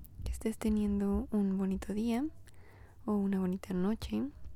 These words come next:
Depende de en qué horario me estés escuchando. Bueno, el momento random del día de hoy será contarte un poquito sobre mi día.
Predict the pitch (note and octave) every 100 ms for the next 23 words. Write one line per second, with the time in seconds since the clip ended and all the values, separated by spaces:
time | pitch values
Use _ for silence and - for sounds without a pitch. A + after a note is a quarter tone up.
0 | - G#3+ G3 F#3+ F#3+ F#3 F#3 F#3+ - G#3+
1 | G3+ - F#3+ F#3 F#3 F#3 F#3 F#3+ - G3+
2 | G3 - - - A3 A3+ G3+ G3 - -
3 | - - - - - - - - A#3 G#3+
4 | C#4 A3+ - - - - A#3+ B3 C#4 D#4+
5 | D4 A#3+ G#3 G#3 G3+ F#3+ F#3 F#3 F3+ F#3
6 | F3+ F3+ F3+ G3 G#3 G#3 G3+ - A3 A3
7 | A3 A3 A#3+ - C#4 C#4+ B3+ A#3 A3 G#3+
8 | G3+ G3 G3 G3 G3 G3+ C4